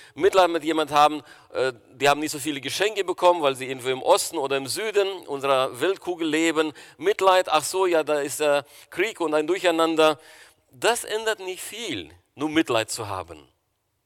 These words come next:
Und von daher sagen einige Ausleger, Mitleid und Barmherzigkeit sind nicht das Gleiche. Und Mitleid klingt mehr so von oben herab, „Na ja, ich habe so ein bisschen Mitleid mit dir.“ Aber hier schwingt das Wort mit, barmherzig,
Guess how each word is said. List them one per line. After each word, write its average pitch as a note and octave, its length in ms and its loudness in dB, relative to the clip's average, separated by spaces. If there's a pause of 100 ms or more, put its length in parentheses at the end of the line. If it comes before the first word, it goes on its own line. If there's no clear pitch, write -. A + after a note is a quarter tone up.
(640)
Und G#2 120 -20
von B2 100 -4
daher C#3 160 4
sagen C#3 280 4
einige C#3+ 360 2
Ausleger, C#3+ 720 0
Mitleid F3+ 500 2
und D3 120 -6
Barmherzigkeit D#3 580 2
sind E3 200 -2
nicht A3+ 220 -6
das C3+ 180 0
Gleiche. D3+ 560 -4 (1040)
Und D3 200 -10
Mitleid G#3+ 340 0
klingt G3+ 240 -4
mehr G3 140 0
so E3+ 80 -8
von F3+ 180 -2
oben F#3+ 280 0
herab, E3+ 420 4
„Na C#3+ 80 -2
ja, C3+ 100 2
ich C3+ 140 -2
habe C3+ 100 -2
so C3+ 60 -6
ein C3+ 80 -10
bisschen C#3 200 -8
Mitleid C3+ 320 0
mit A#2 160 -8
dir.“ C3 340 -2 (1040)
Aber B2+ 240 2
hier C#3 320 2
schwingt D#3+ 400 0
das C#3 220 0
Wort E3 360 2
mit, C#3 340 -2 (1000)
barmherzig, C3 1200 -8